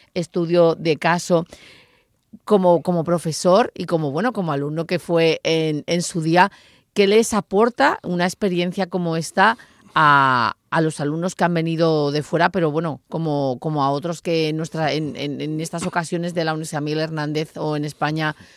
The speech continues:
pues se vive como, como Erasmus, como destino? ¿Por qué no hay que perderse y cómo, y cuánto aporta a los estudiantes,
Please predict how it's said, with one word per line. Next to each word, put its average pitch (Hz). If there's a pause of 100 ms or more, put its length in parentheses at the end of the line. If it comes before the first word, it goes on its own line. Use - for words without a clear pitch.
(120)
pues 156
se 170
vive 160
como, 151
como 143
Erasmus, 165
como 156
destino? 175 (320)
¿Por 175
qué 190
no 190
hay 208
que 202
perderse 175
y 233
cómo, 175
y 156
cuánto 190
aporta 170
a 143
los 156
estudiantes, 156